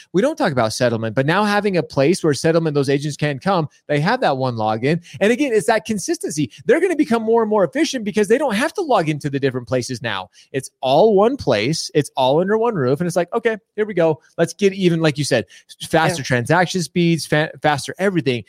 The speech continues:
Speaker 1: And something you mentioned, let's talk about ron for just a second, remote online notary.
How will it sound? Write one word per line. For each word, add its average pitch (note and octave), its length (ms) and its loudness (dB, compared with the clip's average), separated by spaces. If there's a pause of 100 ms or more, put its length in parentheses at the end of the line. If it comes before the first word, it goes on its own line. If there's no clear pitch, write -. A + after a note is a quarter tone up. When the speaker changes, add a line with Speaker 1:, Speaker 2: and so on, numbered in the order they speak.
(180)
Speaker 1:
And E3+ 100 0
something F#4 300 -2
you F3+ 120 0
mentioned, C3 300 0
let's F#3 160 2
talk B3+ 220 0
about A3+ 180 6
ron B2 500 0
for G2+ 120 -12
just G#2 160 -6
a A2 40 0
second, G#2+ 180 -4
remote D3+ 600 2
online D#3 480 2
notary. G2 500 0